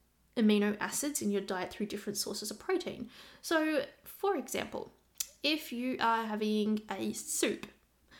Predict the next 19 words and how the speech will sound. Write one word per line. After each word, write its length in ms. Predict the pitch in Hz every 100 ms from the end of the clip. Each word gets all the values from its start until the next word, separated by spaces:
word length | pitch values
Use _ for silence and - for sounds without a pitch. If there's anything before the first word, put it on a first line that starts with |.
| -
maybe 420 | 220 220 226 254 -
adding 280 | 220 220
in 420 | - 220 202 202 208
some 320 | 220 208 196
lentils, 560 | 226 254 254 247 226
quinoa, 640 | - - 240 226 220 214 208
and 240 | 202 196
beans, 560 | 214 214 285 349 330 -
all 100 | 285
these 180 | 277 254
different 220 | 226 220
types 320 | - 214 -
of 480 | - - - 208 -
protein 500 | - 302 302 220 214
would 80 | 214
be 100 | 214
a 60 | 202
great 220 | 214 208
option 520 | - 208 214 202 214